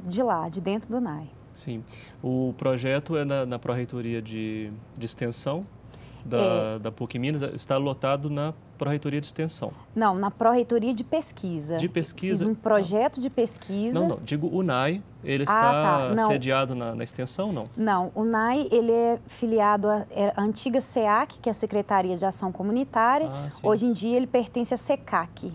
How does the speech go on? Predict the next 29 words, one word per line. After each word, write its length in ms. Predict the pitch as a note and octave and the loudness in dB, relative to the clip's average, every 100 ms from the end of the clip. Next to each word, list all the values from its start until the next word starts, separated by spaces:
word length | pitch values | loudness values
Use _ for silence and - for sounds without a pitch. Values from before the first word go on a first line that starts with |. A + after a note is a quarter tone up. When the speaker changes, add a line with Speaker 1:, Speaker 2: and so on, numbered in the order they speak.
| - | -12
Speaker 1:
que 180 | - F#3+ - | -8 -6 -2
teve 220 | G#3 F3+ | -2 0
umas, 240 | F#3+ F#3+ - - | -2 -4 -6 -4
umas 180 | F#3 | -4
modificações 760 | F3 G3 - G#3 G3+ G3+ G3 F#3+ | -2 -2 -4 -2 0 0 -4 -6
de 60 | E3+ | -6
departamento. 760 | F#3+ F#3 - - E3 D3+ - - - - | -6 -6 -4 -4 -4 -10 -14 -20 -20 -20
Speaker 2:
Sim, 220 | - A#2 A2+ | -10 -8 -6
a 60 | |
professora 960 | - C3 B2+ B2 - B2+ C3 B2+ B2+ B2 | -6 -6 -6 -8 -8 -6 -4 -2 -2 -2
Menicucci 560 | B2 B2 B2 C3+ C3+ C3+ | -2 -4 -4 -6 -4 -2
é 160 | C3 | -2
a 240 | C3 C3 C3+ - | -2 -4 -8 -10
Speaker 1:
Professora 0 | |
Speaker 2:
coordenadora. 420 | - A3 G#3+ G#3 G3+ | 0 0 4 4 6
Speaker 1:
Maria 260 | G3 G3 | 4 4
do 60 | G3 | -2
Carmo 280 | - F3+ G3+ | -4 -4 -2
Menicucci, 520 | A3 - G3 G#3 A3+ | -4 -4 -6 -6 -4
coordenadora 640 | A3+ G#3 G#3+ A#3 G3+ G3 | -4 -2 -2 -2 -2 -4
geral 320 | F#3+ G#3+ F#3 | -6 -6 -6
do 120 | F3+ G3+ | -6 -8
nai. 180 | F3 - - - | -10 -14 -18 -18
Speaker 2:
Sim, 280 | - A2+ | -10 -8
sim. 240 | G#2 - - - - - - - | -8 -10 -14 -14 -20 -18 -18 2
Bem, 200 | F3+ A#2 - - - - | 2 2 -4 -20 -16 -2
é, 480 | C#3 D3 D3 D3 - - - - | 2 2 4 2 -2 -10 -18 -2
Terezinha, 640 | F3+ E3+ B2+ G#2+ G2+ G2 - - | 2 4 4 0 -2 -4 -8 -10
é, 360 | - C#3+ D#3 | -2 0 2